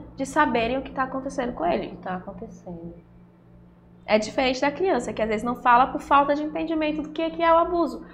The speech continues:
Speaker 1: por confundir aquilo com afeto. O adolescente, ele não vai confundir aquilo com afeto,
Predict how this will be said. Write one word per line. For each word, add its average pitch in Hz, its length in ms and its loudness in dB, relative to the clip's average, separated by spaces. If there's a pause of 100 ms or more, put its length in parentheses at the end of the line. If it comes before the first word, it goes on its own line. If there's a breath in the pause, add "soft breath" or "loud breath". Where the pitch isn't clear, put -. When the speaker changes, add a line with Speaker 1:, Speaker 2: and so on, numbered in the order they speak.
Speaker 1:
por 240 140 -2
confundir 269 420 4
aquilo 285 320 0
com 330 80 -2
afeto. 285 480 0 (380 loud breath)
O - 60 4
adolescente, 262 560 4
ele 277 80 -4
não 269 100 0
vai 294 180 4
confundir 381 400 -2
aquilo 247 280 -2
com 240 80 -4
afeto, - 500 -4